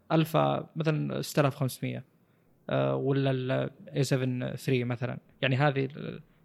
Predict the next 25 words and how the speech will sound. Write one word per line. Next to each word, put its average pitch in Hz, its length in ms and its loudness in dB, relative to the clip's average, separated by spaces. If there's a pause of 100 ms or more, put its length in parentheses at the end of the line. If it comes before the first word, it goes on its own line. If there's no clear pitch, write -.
(300)
يعني 127 180 0
مو 151 180 6
الليفل 143 420 4
العالي 131 360 4
اللي 127 120 0
هو 123 100 2
ليفل 123 240 0
الريد 131 380 2
والاري 131 400 -2
اليكسا 127 360 -4
وذولا. 131 600 -2 (560)
آه، - 320 0 (200)
هذا 190 420 8
الليفل 196 320 6
بياخذ 175 500 6 (180)
وقت 170 340 4
عشان 147 260 4
يوصل 156 320 2
ايت 139 180 0
كي 139 240 0
مثلا، 139 320 -2 (420)
بينما 170 260 8
بالجوالات 151 520 4
هذا 156 80 2
الشيء 170 360 2